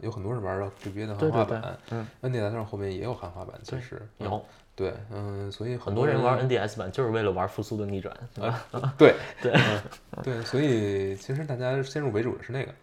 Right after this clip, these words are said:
Speaker 2: 对。
Speaker 1: 嗯，当然，嗯，可能大部分人是，是接受的汉化组的，
Speaker 2: 对，对，对，
Speaker 1: 那个
Speaker 2: 啊。
Speaker 1: 脑子里都是那一套。
Speaker 2: 对。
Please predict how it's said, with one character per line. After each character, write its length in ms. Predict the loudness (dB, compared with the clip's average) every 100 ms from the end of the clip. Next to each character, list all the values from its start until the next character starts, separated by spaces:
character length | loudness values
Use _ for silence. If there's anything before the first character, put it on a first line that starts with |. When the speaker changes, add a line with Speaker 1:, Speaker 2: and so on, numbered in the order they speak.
| -20 -16
Speaker 2:
对。 120 | -16 -16 -10
Speaker 1:
嗯， 140 | -10 -10 -12 -12
当 160 | -4 -2
然， 400 | -2 -4 -6 -10
嗯， 240 | -8 -8 -8
可 100 | -8
能 80 | -4
大 140 | -2
部 100 | -2
分 120 | -2 -8
人 100 | -10
是， 320 | -8 -6 -6 -6
是 220 | -10 -10
接 180 | -8 -6
受 100 | -6
的 80 | -6
汉 140 | -8
化 160 | -8 -10
组 160 | -8
的， 100 | -4
Speaker 2:
对， 140 | 2 2
对， 160 | 0
对， 140 | -4 -10 -12 _
Speaker 1:
那 120 | -10 -8
个 100 | -8
Speaker 2:
啊。 60 | -10 -8
Speaker 1:
脑 140 | -6
子 60 | -4
里 100 | -4
都 140 | -6
是 80 | -4
那 120 | -4
一 20 | -4
套。 220 | -4 -6
Speaker 2:
对。 140 | -4